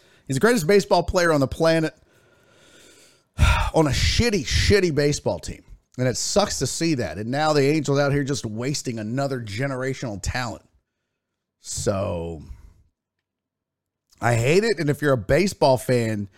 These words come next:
you, you, you just, you gotta understand, man, this, this is, this is a guy who's doing shit we may never see done again.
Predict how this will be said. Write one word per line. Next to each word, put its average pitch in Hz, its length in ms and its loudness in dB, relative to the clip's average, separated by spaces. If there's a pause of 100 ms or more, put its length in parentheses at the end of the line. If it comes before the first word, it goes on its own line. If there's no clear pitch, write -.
(300)
you, 131 180 -8
you, 147 260 0
you 143 200 4
just, 139 280 -2
you 131 220 0
gotta 170 320 4
understand, 196 840 2
man, 107 360 -4
this, 190 160 -2
this 190 340 -4
is, 208 180 -8
this 277 200 0
is 349 160 -4
a 339 80 -2
guy 120 480 0
who's 127 220 -4
doing 160 280 -2
shit 147 260 -2
we 165 120 0
may 214 160 0
never 143 380 0
see 143 260 -2
done 123 280 -2
again. 113 480 -6